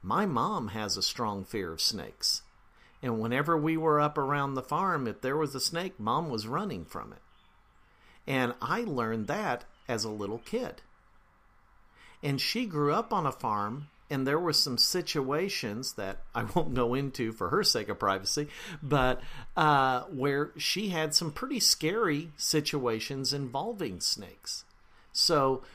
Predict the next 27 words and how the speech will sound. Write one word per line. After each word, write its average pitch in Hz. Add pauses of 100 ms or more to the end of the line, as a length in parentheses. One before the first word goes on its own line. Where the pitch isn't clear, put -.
(120)
we 170
can, 160
we 143
can 131
develop 175
a 147
fear 151
from 135
experience. 143
We 120
can 127
also 131
learn 123 (260)
that 107
fear 101 (180)
from 123
other 101
people - (580)
by 95
watching 123
them 113
and 104
seeing 110
what 98
their 117
reactions 82
are. 67